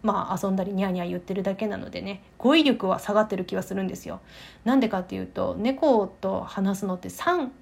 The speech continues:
三つの単語、なんかご飯ってあんまり大きい声で言ったら今来ちゃうんで、あれですけど、遊ぼうとか、あの、<laughs> なんかあれだな、なんかよく、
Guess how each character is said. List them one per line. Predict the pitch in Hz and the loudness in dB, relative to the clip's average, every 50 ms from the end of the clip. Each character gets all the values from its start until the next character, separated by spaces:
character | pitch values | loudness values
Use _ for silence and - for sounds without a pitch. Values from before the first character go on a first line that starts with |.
| - - - | -20 -2 2
三 | 220 240 240 - - | 2 2 2 0 -4
つ | - 440 415 | -2 2 4
の | 349 247 202 190 - - - | 4 4 2 0 -4 -8 -8
単 | - 190 196 190 | -4 -2 0 0
語、 | 175 190 196 196 226 - - - - - - - - - - - - - | 0 2 0 -2 -2 -4 -16 -20 -20 -20 -20 -20 -18 -16 -16 -16 -8 -4
な | 233 220 | -2 -2
ん | 220 | -2
か | - | -2
ご | 190 - 247 | -4 -4 -4
飯 | 240 - 277 247 | -2 0 -2 -2
っ | 226 | -2
て | - 190 | -2 -4
あ | |
ん | 190 202 | -2 -2
ま | 202 202 | -2 -2
り | 190 202 | -4 -4
大 | 208 | -6
き | 214 - 226 | -6 -4 -4
い | 214 202 | -4 -2
声 | - 190 185 | -2 -4 -4
で | 180 180 | -4 -6
言 | 180 | -8
っ | 175 | -6
た | - 185 185 | -4 -4 -4
ら | 190 185 185 185 - - - - - - _ - | -4 -6 -8 -12 -16 -20 -20 -20 -20 -20 _ -2
今 | 214 190 180 185 | 0 0 0 0
来 | - - | -4 -8
ち | - - | -8 -8
ゃ | 185 196 | -6 -6
う | |
ん | 180 180 | -6 -8
で、 | - 185 - 180 185 - - - - - - - | -8 -8 -10 -10 -12 -14 -18 -20 -20 -20 -12 -8
あ | 190 | -8
れ | 180 185 | -6 -6
で | 185 185 | -6 -8
す | - - | -10 -12
け | - 180 | -14 -14
ど、 | 175 185 180 190 - - - - _ _ - _ _ - - | -12 -12 -12 -14 -16 -20 -20 -20 _ _ -20 _ _ -10 -6
遊 | 156 - 247 240 | -2 0 2 4
ぼ | 220 262 262 254 | 8 8 8 8
う | 262 | 6
と | - 180 | 2 -4
か、 | - 190 180 175 165 160 - - - - - - - - - - - - - - - - - - _ - - - - | -4 -2 0 0 0 -2 -6 -12 -20 -20 -20 -20 -20 -20 -20 -20 -20 -20 -20 -20 -20 -20 -20 -20 _ -20 -20 -18 -10
あ | - 165 151 165 | -8 -6 -4 -2
の、 | 175 175 185 190 190 - 214 - - - - - - - - - - _ | -2 -4 -4 -4 -2 -2 -2 -2 -2 -4 -14 -18 -20 -20 -20 -20 -20 _
<laughs> | _ - - - - - - - - - | _ -20 -20 -18 -14 -14 -12 -14 -10 -6
な | 202 190 | -4 -4
ん | |
か | 185 - 190 185 - - - - - - | -4 -4 -6 -10 -10 -16 -20 -20 -14 -10
あ | 185 175 175 | -6 -4 -4
れ | 180 | -4
だ | 196 190 | -4 -4
な、 | 190 196 214 226 - - _ _ | -4 -6 -6 -8 -10 -14 _ _
な | - 190 | -4 -4
ん | 175 | -2
か | - 190 190 | -2 -2 0
よ | - 226 254 233 | 4 4 4 4
く、 | 240 - 190 196 220 | 4 0 -4 -4 -4